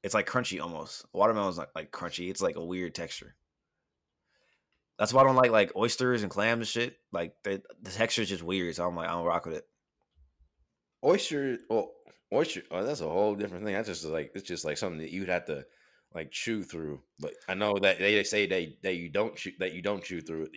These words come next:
Speaker 2: You're not supposed to. You're just supposed to swallow, which I know you're not, <laughs> you're not a
Speaker 1: Pause.
Speaker 2: fan of at all.
Speaker 1: Pause.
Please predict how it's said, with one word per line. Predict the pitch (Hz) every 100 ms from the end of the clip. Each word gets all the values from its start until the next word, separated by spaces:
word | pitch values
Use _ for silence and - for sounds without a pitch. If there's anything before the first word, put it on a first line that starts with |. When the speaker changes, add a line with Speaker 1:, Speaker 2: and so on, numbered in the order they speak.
| -
Speaker 2:
You're | 85
not | 90
supposed | - - 92 -
to. | 78
You're | 78
just | -
supposed | 85 -
to |
swallow, | - 90 85 80 78 - -
which | 98
I | 95
know | 110
you're | 123 120
not, | 117 117 104
<laughs> | 98 -
you're | 185
not | 127
a |
Speaker 1:
Pause. | 107 131 160
Speaker 2:
fan | 147
of | 127
at | 131
all. | 135 117
Speaker 1:
Pause. | 113 107 135 240 -